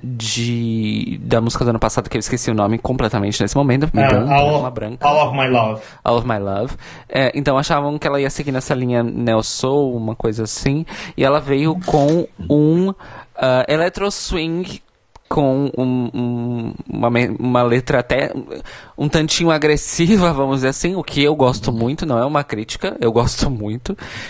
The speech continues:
Speaker 1: E tam-, mais uma música desse ano que tem aí alguma mensagem de empoderamento das mulheres, que eu gosto muito.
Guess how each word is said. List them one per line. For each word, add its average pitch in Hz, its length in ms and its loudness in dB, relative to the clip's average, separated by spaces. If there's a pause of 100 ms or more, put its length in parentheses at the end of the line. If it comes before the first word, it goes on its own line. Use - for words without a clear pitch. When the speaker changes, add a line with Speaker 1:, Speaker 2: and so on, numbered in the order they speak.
(160)
Speaker 1:
E 165 360 0
tam-, 196 300 0
mais 156 480 0
uma 156 220 -2
música 139 340 -2
desse 135 220 -2
ano 127 140 -2
que - 80 -12
tem 131 160 -2
aí 117 180 2
alguma 113 260 2
mensagem 120 600 -2
de 123 400 0
empoderamento 117 720 0
das 113 200 2
mulheres, 131 380 0
que - 100 -2
eu 123 60 0
gosto 117 320 0
muito. 139 240 -2